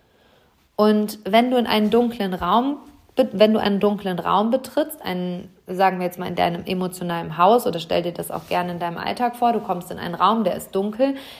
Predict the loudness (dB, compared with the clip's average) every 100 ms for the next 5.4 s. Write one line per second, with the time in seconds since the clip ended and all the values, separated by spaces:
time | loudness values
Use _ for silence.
0 | -20 _ 4 4 4 2 4 4 2 0
1 | -2 -4 0 2 2 0 -12 -14 -16 _
2 | _ _ _ _ _ 2 4 4 2 4
3 | 4 2 -2 -2 -2 -2 -2 0 2 6
4 | 6 6 4 -12 -6 0 2 2 0 -8
5 | -6 -6 -6